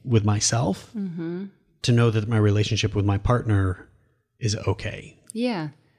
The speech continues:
Speaker 2: Right. Well, and I think that's a big part of it too, is I put so much emphasis on that relationship needing to do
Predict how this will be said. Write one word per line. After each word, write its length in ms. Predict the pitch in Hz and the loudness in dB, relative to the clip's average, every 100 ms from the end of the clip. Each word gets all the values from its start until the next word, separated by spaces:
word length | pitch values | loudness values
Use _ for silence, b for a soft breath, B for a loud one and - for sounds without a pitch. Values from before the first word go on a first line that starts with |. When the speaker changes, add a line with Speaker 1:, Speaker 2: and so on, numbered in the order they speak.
| _ _ | _ _
Speaker 2:
Right. 300 | 170 151 - | -4 -4 -2
Well, 180 | 202 202 | 0 2
and 100 | 196 | 2
I 80 | 190 | -2
think 200 | 220 196 | -4 -2
that's 240 | 170 - | -4 -6
a 40 | |
big 200 | 160 160 | -8 -8
part 180 | 151 208 | -6 -8
of 100 | 196 | -6
it 140 | 156 - | -8 -8
too, 140 | 220 | -4
is 120 | 175 | -4
I 120 | 151 151 | -2 -4
put 240 | 151 - | -6 -10
so 320 | - - 175 | -8 -4 -2
much 220 | 175 151 - | -2 -4 -6
emphasis 560 | 175 175 170 139 143 - | -6 -6 -8 -8 -10 -8
on 500 | 156 156 151 151 151 B B B B B B | -6 -4 -4 -4 -6 B B B B B B
that 480 | 151 143 151 143 143 - - | -14 -6 -4 -2 -4 -8 -16
relationship 880 | 151 151 151 156 156 151 151 139 151 | -10 -8 -6 -6 -6 -6 -6 -8 -6
needing 420 | 147 147 151 147 | -4 -4 -4 -6
to 680 | - 147 143 139 135 131 - 139 | -6 -6 -4 -6 -6 -8 -12 -12
do 440 | 139 160 151 143 | -6 -2 0 -2